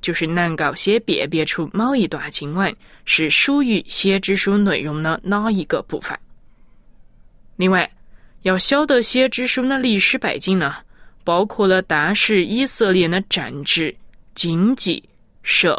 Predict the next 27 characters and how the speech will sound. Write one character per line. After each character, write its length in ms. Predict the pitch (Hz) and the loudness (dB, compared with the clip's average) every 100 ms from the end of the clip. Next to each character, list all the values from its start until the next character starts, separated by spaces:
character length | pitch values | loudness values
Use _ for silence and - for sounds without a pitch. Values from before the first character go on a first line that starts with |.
| - | -4
会、 240 | - 165 - - - _ | -2 -2 -2 -16 -20 _
宗 400 | - 175 160 220 | -2 0 2 2
教 180 | 262 160 | 2 -2
的 120 | 165 | -4
情 200 | 165 170 | -2 -4
况， 240 | 151 - - - - - - - | -2 -2 -2 -10 -20 -20 -20 -4
以 100 | 202 | -2
及 220 | 202 185 | 2 0
同 360 | - 208 196 185 | 0 2 4 2
期 200 | - 240 | 2 0
的 160 | 247 | 0
强 500 | 240 - 220 196 175 | -2 -2 0 0 0
国 260 | 175 185 - | 2 0 0
是 260 | - - 151 | -4 -4 -4
哪 220 | 156 175 | -2 -2
些 160 | 190 151 | 0 -2
国 180 | 151 147 | -2 -4
家 240 | 143 143 - | -4 -6 -8
等 240 | - 147 151 | -12 -8 -4
等。 180 | 160 - - _ - - - - - - _ _ - - - - | -4 -4 -20 _ -20 -20 -20 -20 -20 -20 _ _ -20 -20 -20 -14
这 100 | - | -4
些 260 | 180 233 254 | 0 2 0
对 200 | - 180 | 0 0
了 220 | 156 208 | 2 0
解 160 | 226 247 | 0 -2
经 200 | 180 160 | -2 0
文 160 | 180 | 0